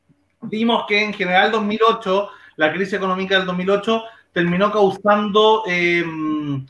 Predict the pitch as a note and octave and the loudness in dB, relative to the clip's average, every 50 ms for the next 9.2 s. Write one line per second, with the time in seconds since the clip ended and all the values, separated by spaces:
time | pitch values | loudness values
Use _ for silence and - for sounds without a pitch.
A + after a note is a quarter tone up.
0 | _ _ _ _ _ - D3+ D#3+ E3 F3 F#3 F#3 G3 F#3 E3 - - F#3+ F#3+ G3 | _ _ _ _ _ -8 -6 -4 -2 -2 0 0 0 0 0 2 2 2 4 2
1 | G3 F#3 G3 G3+ G3+ G3 F#3+ - F3 F3+ F#3+ F#3 F#3+ F#3 - F#3+ E3+ - D3+ D#3+ | 4 4 6 6 6 6 4 2 2 2 2 2 2 2 0 -2 -4 -4 -4 -6
2 | D#3 F3 A3 B3+ B3+ A#3 A#3 G#3+ A#3+ A#3 A#3 A#3+ B3 B3+ B3+ - - - _ _ | -4 -2 0 0 0 0 0 0 2 2 4 6 6 4 4 0 -6 -14 _ _
3 | - F3+ A3+ A#3 - - - - - _ _ _ - F#3+ F#3+ G#3 A#3 C4+ D4 B3+ | 2 4 4 4 4 0 -4 -8 -14 _ _ _ 2 4 6 6 6 6 6 4
4 | - - A#3 A#3+ A#3+ B3 B3+ A#3+ A3+ G3+ F#3 F#3+ F#3+ G3 G3+ G#3 A3+ A3 - A3 | 4 4 4 4 4 4 4 4 4 4 2 2 4 4 4 4 2 0 0 -2
5 | G3 - - G3 F#3 F3+ F#3+ G3 G3+ G#3 G3+ G3 - - F#3 F3 F3 - F#3 F#3 | -6 -4 -2 -2 0 4 4 4 4 2 0 -4 -2 -2 -2 -2 -2 -2 0 2
6 | G#3+ A3 G3 E3+ D#3 C#3+ C#3+ C#3 - D#3 E3 F3 F3 F3+ F3+ F3+ E3+ D3+ - F3 | 4 4 4 4 2 0 -2 -2 -2 -2 -2 0 2 2 2 0 -2 -6 -8 -10
7 | D#3+ - D#3+ - - G3 G3 F#3 F#3+ F3+ E3+ - F3+ F3 E3 E3 E3 - E3+ E3+ | -8 -10 -10 -4 0 0 0 2 0 -2 0 0 0 0 0 -2 -6 -6 -4 -2
8 | F#3 A3+ A#3+ A#3 A3+ G#3+ G3+ - G3 F#3+ F3+ E3+ F3+ F3 F#3 F3+ F3 F3+ F#3+ F#3 | 0 0 0 -2 -2 -6 -8 -6 -6 -6 -6 -8 -8 -6 -4 -2 0 0 0 0
9 | F#3 G3 F#3+ F#3+ | 0 0 0 0